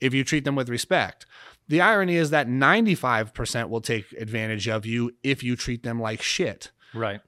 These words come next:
Speaker 1: And this is what people fail to understand, is
Speaker 2: Hmm.
Speaker 1: when you treat somebody like shit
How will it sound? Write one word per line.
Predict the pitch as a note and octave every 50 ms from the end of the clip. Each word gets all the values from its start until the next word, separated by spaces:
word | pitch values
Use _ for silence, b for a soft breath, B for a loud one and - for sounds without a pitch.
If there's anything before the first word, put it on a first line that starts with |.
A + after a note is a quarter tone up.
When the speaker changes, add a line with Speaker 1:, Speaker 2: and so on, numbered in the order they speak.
| _ -
Speaker 1:
And | C#3+ D3+ D#3+ E3
this | F#3+ F#3+ - G#3
is | F#3+ F3
what | F#3+ F3 E3+
people | - G3 F#3 - E3+
fail | - - E3 E3+ F3 E3+
to | D#3+
understand, | C#3 D#3 D#3+ D3+ C#3 - - - E3+ F#3+ D#3+ A2 G2 F#2+ G2 G2 - B2
is | B2+ C#3 B2+
Speaker 2:
Hmm. | G#2+ D3
Speaker 1:
when | D#3 D3+
you | D3+ D3 C#3
treat | - - - - - C3 D3 F3 F#3+ F3 -
somebody | - F3 E3+ F3 E3+ E3+ E3+ E3
like | D#3 D3 C#3+ C3+
shit | - - - - - F3 C3 G2+ G2+ F#2+ - -